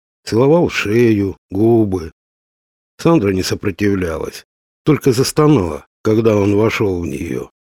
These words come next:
"Быстрей, пожалуйста, быстрей", простонала она. Скар зарычал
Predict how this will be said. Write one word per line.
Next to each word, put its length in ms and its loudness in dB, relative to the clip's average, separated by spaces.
"Быстрей, 580 0
пожалуйста, 580 2
быстрей", 600 -2
простонала 760 -4
она. 320 -6
Скар 380 0
зарычал 720 -2